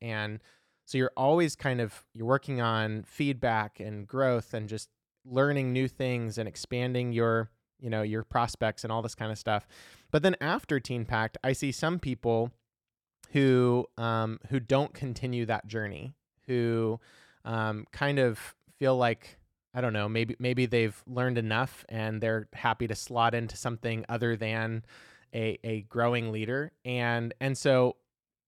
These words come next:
what, why you came to mind was because you're somebody who is constantly kind of pushing yourself to, to not stop growing. And I've seen that in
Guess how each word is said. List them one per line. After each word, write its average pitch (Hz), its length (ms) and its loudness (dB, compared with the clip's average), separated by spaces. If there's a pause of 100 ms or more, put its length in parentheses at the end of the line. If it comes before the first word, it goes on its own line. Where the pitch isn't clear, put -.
(120)
what, 147 240 2
why 143 160 6
you 165 160 6
came 135 220 0
to 117 40 2
mind 175 320 0
was 123 200 2
because 120 400 -2
you're 147 120 0
somebody 131 440 2
who 117 160 -2
is 110 180 -4 (100)
constantly 120 640 -4
kind 117 180 -4
of 104 100 -6
pushing 123 320 -2
yourself 107 480 -4
to, 107 460 -4 (380)
to 135 100 -2
not 135 240 0
stop - 280 -2
growing. 95 340 -8
And 113 100 -6
I've 113 120 -4
seen 117 220 -4
that 113 260 -2
in 107 420 -6